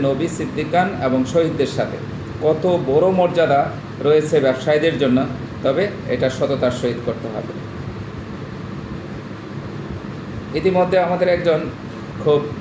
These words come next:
ভালো, আম-, আমি ওনাকে বলবো আলোকিত একজন মানুষ, সুশিক্ষায় শিক্ষিত একজন মানুষ, আল্লাহ পাক ওনাকে নেক হায়াত দান করুক। আহ, আমাদের দেশের গর্ব উনি, ম্যাজিস্ট্রেট। তো উনি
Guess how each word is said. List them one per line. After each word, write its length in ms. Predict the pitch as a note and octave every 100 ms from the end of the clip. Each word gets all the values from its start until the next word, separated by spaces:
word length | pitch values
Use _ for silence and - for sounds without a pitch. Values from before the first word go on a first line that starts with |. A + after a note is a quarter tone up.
| B2 B2
ভালো, 400 | C#3+ D#3 D#3 D3 - - - - - - - - - - -
আম-, 200 | B2+ C#3 G#2
আমি 320 | C3+ D#3 D3+
ওনাকে 360 | D3 C#3+ D3 C#3+
বলবো 240 | C#3 C3
আলোকিত 460 | A#2+ C3 D3 E3 E3
একজন 300 | D#3 D#3+ D#3+
মানুষ, 340 | D3+ E3 F3 - - - - - - - - - - - - - - - - -
সুশিক্ষায় 600 | D#3 D#3 D3+ - D#3 D3
শিক্ষিত 380 | - C#3+ D#3 C#3+
একজন 280 | C3+ B2+ C3
মানুষ, 320 | B2+ C#3 D#3 - - -
আল্লাহ 220 | A#2+ B2 B2
পাক 260 | B2 B2 B2+
ওনাকে 280 | B2+ B2 B2
নেক 200 | B2 B2
হায়াত 180 | B2+ B2 -
দান 200 | B2+ B2
করুক। 180 | C3 D#3 - - - - - - - - - A#2
আহ, 380 | A2+ A2+ - A#2
আমাদের 200 | B2 A#2+
দেশের 360 | A#2+ C3 A#2 A2 - - -
গর্ব 260 | A#2+ B2 B2
উনি, 240 | A#2+ A#2+ - - - - - - - - G#2
ম্যাজিস্ট্রেট। 440 | B2 B2 B2 C3+ C3 - - - - - - - - - B2
তো 120 | B2
উনি 420 | C#3+ F3 F3+